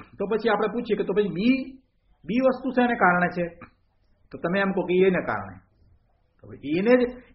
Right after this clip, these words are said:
એ પોતે સ્વતંત્ર રૂપે નથી. એ જો બીના આધારે હોય, <laughs> એ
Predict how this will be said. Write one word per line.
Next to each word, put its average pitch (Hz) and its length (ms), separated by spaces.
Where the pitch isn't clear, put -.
એ 196 120
પોતે 208 360
સ્વતંત્ર 214 440
રૂપે 190 340
નથી. 180 340
એ 196 80
જો 180 140
બીના 170 320
આધારે 147 360
હોય, 131 260
<laughs> - 880
એ 208 420